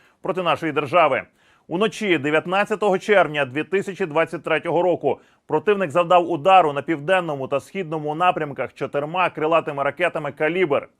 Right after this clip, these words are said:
та чотирма ударними дронами іранського виробництва типу «Шахед».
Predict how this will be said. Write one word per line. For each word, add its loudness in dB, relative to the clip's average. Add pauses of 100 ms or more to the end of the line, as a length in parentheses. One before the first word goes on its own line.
(320)
та -4
чотирма 0
ударними 2
дронами 0
іранського 0
виробництва -2
типу -8
«Шахед». -2